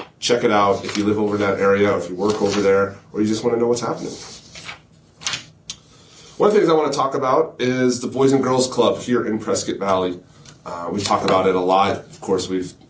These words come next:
seen me talk about it with Dancing for the Stars, but I cannot emphasize how important that group is to our community. And what we have going on is,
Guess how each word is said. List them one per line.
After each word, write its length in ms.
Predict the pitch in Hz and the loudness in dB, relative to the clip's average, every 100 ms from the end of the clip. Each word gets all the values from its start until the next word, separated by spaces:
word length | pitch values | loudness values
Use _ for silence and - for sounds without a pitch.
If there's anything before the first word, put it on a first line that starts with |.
| _ | _
seen 420 | - - 113 107 | -6 -2 2 2
me 160 | 104 98 | 2 -2
talk 240 | 104 95 | -2 -2
about 220 | 98 98 98 | -2 2 2
it 80 | |
with 220 | 98 98 - | 0 -6 0
Dancing 340 | 101 95 95 | 0 0 -4
for 120 | 98 | -4
the 40 | 92 | -4
Stars, 580 | - 95 98 101 - - - - | -2 0 2 0 -6 -14 -20 -4
but 100 | 117 | 0
I 60 | 120 | 4
cannot 340 | 160 160 147 | 4 2 0
emphasize 480 | 123 117 117 110 104 | -4 -2 0 0 0
how 240 | 117 113 | 2 2
important 640 | 110 101 107 101 101 95 - _ _ _ _ _ | 0 -2 -2 -2 -6 -8 -12 _ _ _ _ _
that 320 | 107 104 - _ _ _ _ _ _ _ _ _ _ _ | -2 -2 -2 _ _ _ _ _ _ _ _ _ _ _
group 400 | - 135 143 135 | -2 0 0 -2
is 320 | 127 117 110 - | -2 0 0 0
to 100 | 107 | 0
our 160 | 104 | 0
community. 580 | - 107 98 98 92 87 85 - _ - | -2 -6 -4 -4 -4 -6 -10 -20 _ 0
And 100 | 120 | 0
what 80 | 127 | 2
we 80 | |
have 240 | 135 139 135 | 2 0 2
going 260 | 147 135 | 2 2
on 460 | 120 110 113 117 - | 0 0 0 -2 -2
is, 380 | 107 104 - | -4 -4 -4